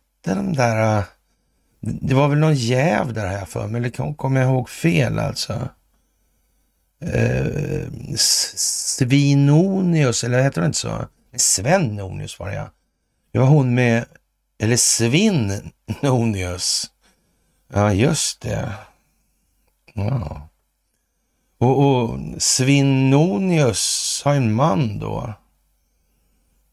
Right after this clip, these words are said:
Ja. Var han finansborgare? Eller hur var det? Tvär-, jag vet inte. Det var ju väldigt märkliga turer kring det där. Men det blev ju liksom ingenting, fast det var så jätte, jätteuppenbart.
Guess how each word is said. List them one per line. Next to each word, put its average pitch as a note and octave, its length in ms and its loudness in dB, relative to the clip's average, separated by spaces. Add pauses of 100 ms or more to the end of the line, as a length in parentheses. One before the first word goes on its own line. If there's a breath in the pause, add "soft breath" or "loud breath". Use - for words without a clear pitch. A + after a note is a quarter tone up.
(160)
Ja. F#2 560 -4 (580)
Var A2 120 2
han C3+ 220 4 (560)
finansborgare? C3 1200 -6
Eller D#3+ 300 2
hur F3 120 4
var D#3+ 160 0
det? D3+ 60 -6
Tvär-, D3+ 580 -4
jag D3 100 0
vet - 260 -4
inte. - 260 -10
Det - 60 -12 (600)
var C#3 120 4
ju D#3 80 6
väldigt - 400 0
märkliga A2+ 400 -6
turer - 360 -8
kring - 220 -12
det - 60 -12
där. G#2+ 100 -4
Men B2 120 0
det C#3 80 0 (580 loud breath)
blev E3 340 4
ju G3 100 -4
liksom D3 360 -4
ingenting, A#2 440 -2
fast A2+ 220 -2
det A#2+ 60 -10
var A2+ 120 -2
så G2+ 160 -8
jätte, G2 600 -6
jätteuppenbart. A2 720 -4